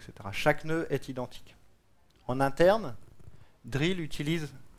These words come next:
d'autres projets open source qui sont intéressants, ils, notamment deux importants, Calcite et Arrow.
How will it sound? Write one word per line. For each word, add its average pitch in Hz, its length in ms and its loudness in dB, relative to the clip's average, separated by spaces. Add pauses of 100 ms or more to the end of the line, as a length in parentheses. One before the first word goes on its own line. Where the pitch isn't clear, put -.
(140)
d'autres 147 240 0
projets 147 400 4
open 127 260 0
source - 280 -6
qui 120 100 -12
sont 135 160 -4
intéressants, 127 540 0 (1400)
ils, 120 200 -8
notamment 135 480 4
deux 156 240 4
importants, 143 520 -4 (380)
Calcite 170 800 4
et 139 100 4
Arrow. 131 300 2